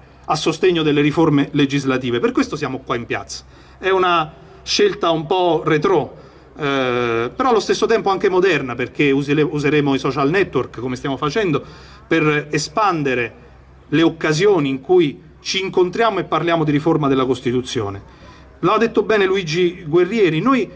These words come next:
dobbiamo riformarla per rendere lo Stato più dinamico, più efficace, più veloce.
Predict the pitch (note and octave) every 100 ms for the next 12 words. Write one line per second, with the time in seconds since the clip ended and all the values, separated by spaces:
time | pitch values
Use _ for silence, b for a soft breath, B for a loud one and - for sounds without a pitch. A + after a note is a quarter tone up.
0 | B B - G3 B3 B3 A3 G#3 G3+ F3+
1 | D#3+ D#3+ D3 G3 G3+ E3 D#3+ E3+ F3+ -
2 | A3 F#3 - F#3 F3 G#3+ G3 C3 A#2+ G2+
3 | A#2 F3+ F#3+ - F3+ G#3+ F3+ B2 - -
4 | - G#3+ E3+ G#3 G#3 D3 A#2+ -